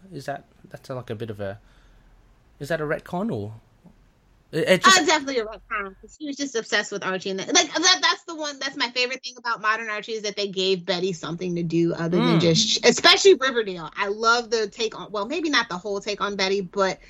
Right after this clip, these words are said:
Speaker 2: now that she, you know, spoilers for Riverdale, she's not with, she doesn't end up with Archie as far as we
Speaker 1: Oh.
Speaker 2: know at this point.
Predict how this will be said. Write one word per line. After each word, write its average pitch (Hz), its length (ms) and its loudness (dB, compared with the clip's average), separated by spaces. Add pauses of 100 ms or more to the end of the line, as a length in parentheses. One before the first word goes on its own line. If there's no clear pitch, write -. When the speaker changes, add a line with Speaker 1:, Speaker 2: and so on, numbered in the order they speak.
(180)
Speaker 2:
now 294 200 6
that 339 120 -2
she, 285 240 -8
you 262 120 -14
know, 233 140 -4 (160)
spoilers 190 520 -6
for 226 160 -2
Riverdale, 208 460 0
she's 196 220 -8
not 233 260 4
with, 208 180 -6
she - 140 -12
doesn't 226 260 -2
end 196 140 -4
up 180 100 -6
with 180 140 -10
Archie 170 420 -6
as 170 120 -8
far 175 180 4
as 170 100 -2
we 170 80 -2
Speaker 1:
Oh. 175 100 0
Speaker 2:
know 170 180 -2
at 160 120 -4
this 165 180 -4
point. 170 420 -6